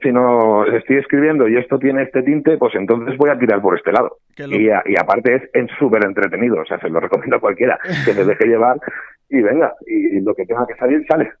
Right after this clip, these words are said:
Speaker 2: Y lo que, lo que pida la canción, sí señor, lo que
Speaker 1: Claro.
Speaker 2: pida la canción. Hombre, a mí, ciertamente, pero bueno, también a lo mejor es por, por lo que me gusta a mí, la de Manos de Herredera, con el toque ese folky, a mí me enganchó.
Speaker 1: <laughs> Sí, sí,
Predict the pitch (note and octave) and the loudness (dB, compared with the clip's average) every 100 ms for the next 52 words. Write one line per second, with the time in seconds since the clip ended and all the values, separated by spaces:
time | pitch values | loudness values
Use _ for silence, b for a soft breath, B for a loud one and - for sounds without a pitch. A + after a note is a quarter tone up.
0 | _ _ D3+ C#3 C3+ C#3+ C#3 - E3 D#3+ | _ _ -14 -12 -12 -12 -12 -8 -8 -8
1 | E3 G#3+ G#3+ G3+ F#3+ E3 - A2+ - - | -8 -6 -4 -4 -6 -8 -10 -12 -10 -10
2 | C#3+ D#3 - - G#2+ B2 A2 F#2+ - - | -10 -12 -14 -18 -16 -2 2 2 0 0
3 | - - - G3 G#3 F3 C#4+ - - B3+ | 0 0 -2 -4 -4 -4 -6 -8 -6 -6
4 | B3 B3 A#3 A#3+ A3 E4 C#4+ _ E3 E3 | -4 -4 -4 -6 -4 -6 -6 _ -6 -4
5 | G3+ F3+ E3 F3+ G3+ G#3 G#3 G3+ G3+ G3+ | -4 -4 -6 -8 -6 -6 -6 -6 -6 -8
6 | - G3 F#3 F#3 E3 b b b E3+ E3+ | -8 -6 -4 -4 -8 b b b -8 -6
7 | E3+ E3+ E3+ E3+ F#3 F#3 F3 G3 D4+ - | -6 -8 -8 -8 -8 -8 -4 -4 -4 -6
8 | - E3+ E3+ F3 F3 F3 F3 F3 F3 F3 | -14 -10 -8 -8 -8 -6 -6 -6 -6 -6
9 | G3 B3 C4+ A3+ A#3 G#3+ E3 A#2 G#2+ C#2+ | -6 -4 -4 -4 -4 -6 -8 -10 -16 -20
10 | - E3 E3 E3 E3 D#3+ G#3+ G#3 G#3+ G#3+ | -8 -6 -6 -8 -12 -10 -10 -6 -6 -6
11 | G3 G3 F#3 D#3+ A3 A3+ C#4 C#4+ b b | -6 -8 -8 -6 -6 -6 -12 -16 b b
12 | - D3 F#3 G#3+ G3 D#3 D3 C#3+ - - | -12 -10 -8 -8 -10 -12 -14 -18 -20 -20
13 | - - - - _ _ _ _ - - | -20 -20 -20 -20 _ _ _ _ -20 -2
14 | E3 - - - - A#2 A2 | -2 0 -4 -6 -4 -2 -2